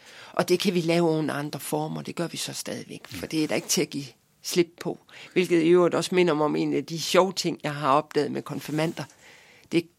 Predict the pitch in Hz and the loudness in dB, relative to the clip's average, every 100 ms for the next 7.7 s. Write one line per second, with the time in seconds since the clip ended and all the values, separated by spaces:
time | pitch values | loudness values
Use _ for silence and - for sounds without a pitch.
0 | _ - 180 180 170 160 156 156 - 170 | _ 2 4 6 4 4 2 2 4 4
1 | 175 156 - - - - - - _ _ | 4 0 -6 -14 -20 -20 -20 -20 _ _
2 | - 151 151 139 - 190 185 170 143 - | -8 -4 -4 -4 2 4 6 4 0 -6
3 | - - _ _ - 190 180 170 160 156 | -20 -20 _ _ -2 4 6 6 4 2
4 | - 160 156 - 151 143 139 135 131 - | 2 -2 -6 -6 -4 -2 -4 -8 -12 -18
5 | _ - _ - 208 214 190 170 165 - | _ -20 _ 0 4 4 4 -2 -2 0
6 | 143 165 165 160 - - 156 160 - 220 | 0 0 -2 -4 -2 -2 -2 -6 -2 -2
7 | 226 175 _ _ - 165 | -2 -6 _ _ -10 -8